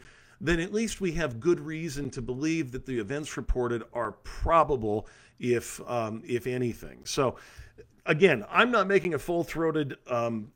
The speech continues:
apologetic or defense of the Gospels per se today. There's a lot, lot more that can be said about that, maybe in a future, um, video.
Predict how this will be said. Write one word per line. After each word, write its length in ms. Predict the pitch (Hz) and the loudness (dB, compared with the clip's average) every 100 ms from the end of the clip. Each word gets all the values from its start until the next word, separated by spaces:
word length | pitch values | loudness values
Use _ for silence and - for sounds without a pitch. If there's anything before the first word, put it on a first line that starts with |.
| _ | _
apologetic 720 | 175 - 170 139 131 170 170 | 8 10 10 6 4 4 2
or 80 | 123 | -2
defense 460 | 107 - 170 156 - | -4 -2 0 0 -6
of 340 | 190 160 160 123 | 2 2 2 4
the 160 | 147 | 4
Gospels 640 | 143 139 151 147 - 110 95 | 4 2 -2 -2 -4 -4 -4
per 240 | - 143 | -4 -4
se 340 | 123 - 131 123 | -2 0 2 2
today. 440 | 110 110 139 98 | 0 2 2 0
There's 200 | 92 104 | -4 -6
a 60 | 107 | -6
lot, 420 | 110 131 143 - | -6 -4 -4 -2
lot 300 | 123 123 - | -2 -2 -2
more 300 | 120 123 117 | 2 4 4
that 120 | 110 | 0
can 120 | 110 | -4
be 100 | 107 | -4
said 240 | 98 120 107 | -2 -2 -2
about 320 | 95 98 90 | -4 -10 -2
that, 440 | 131 139 101 107 - - - _ | 2 4 2 -2 -10 -20 -20 _
maybe 440 | 117 123 123 120 | -2 0 -2 -4
in 80 | 120 | -8
a 60 | 107 | -8
future, 640 | - 135 123 127 117 104 - - | -4 -2 -2 -2 -2 -2 -8 -12
um, 460 | 104 101 95 98 - | -8 -6 -6 -8 -10
video. 520 | 120 202 165 110 92 | 2 4 4 0 -4